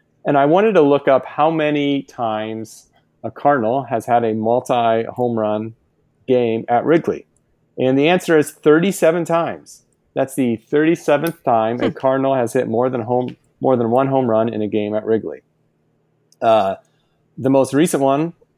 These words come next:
Speaker 1: of course, was last night. Uh, the first one was on April twenty-eighth, nineteen twenty-two, when Rogers Hornsby, uh, hit two home runs
Speaker 2: Nice.
Speaker 1: at Wrigley. Um, and some other notable names on this list, there's, uh,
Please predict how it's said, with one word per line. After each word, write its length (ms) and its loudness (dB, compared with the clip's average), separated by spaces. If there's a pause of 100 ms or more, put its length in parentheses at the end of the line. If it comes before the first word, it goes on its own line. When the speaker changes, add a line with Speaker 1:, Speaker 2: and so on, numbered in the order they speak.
(680)
Speaker 1:
of 140 0
course, 380 0
was 140 -2
last 260 0
night. 280 -6 (540)
Uh, 200 4
the 120 -2
first 360 0
one 340 0
was 440 4
on 640 2
April 240 0
twenty-eighth, 600 -2
nineteen 400 -4
twenty-two, 580 0
when 200 0
Rogers 540 2
Hornsby, 640 0 (560)
uh, 360 2
hit 240 2
two 180 2
home 240 -2
runs 260 -8
Speaker 2:
Nice. 220 -6
Speaker 1:
at 200 -4
Wrigley. 360 -12 (380)
Um, 420 -2 (540)
and 340 0
some 260 -2
other 300 2
notable 420 4
names 420 0
on 200 0
this 200 -4
list, 280 0
there's, 300 0
uh, 400 2